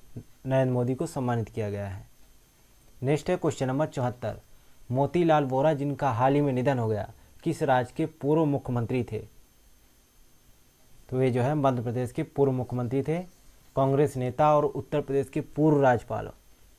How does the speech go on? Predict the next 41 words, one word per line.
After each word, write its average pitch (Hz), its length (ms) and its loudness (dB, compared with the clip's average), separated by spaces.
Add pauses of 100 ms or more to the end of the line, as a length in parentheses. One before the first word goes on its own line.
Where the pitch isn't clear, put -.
(120)
साथ 127 280 4
में 147 140 2
वे 147 120 6
उत्तर 135 280 2
प्रदेश 131 260 -4
के 156 140 -4
राज्यपाल 127 460 0
भी 143 220 4
रह 139 140 2
चुके 139 220 -4
हैं। 156 260 -4 (420)
उनका 143 240 0
तिरानवे 143 540 2
वर्ष 139 260 2
की 139 120 -2
आयु 127 220 2
में 147 100 0
निधन 131 240 2
हो 113 100 -2
गया। 107 260 -4 (300)
उन्होंने 139 300 0
मध्य 139 260 -2
प्रदेश 143 180 0
के 139 100 -8
मुख्यमंत्री 127 580 -4
और 127 200 -2
दो 123 120 -4
हज़ार 123 240 0
दो 127 220 -2
से 165 300 -2 (260)
दो 123 60 -2
हज़ार 123 140 2
बीस 120 320 0
तक 117 180 -6
छत्तीसगढ़ 127 480 -2
से 147 160 -2
राज्यसभा 120 460 -2
के 120 180 -6
रूप 120 220 -6
में 120 120 -4
भी 151 220 -4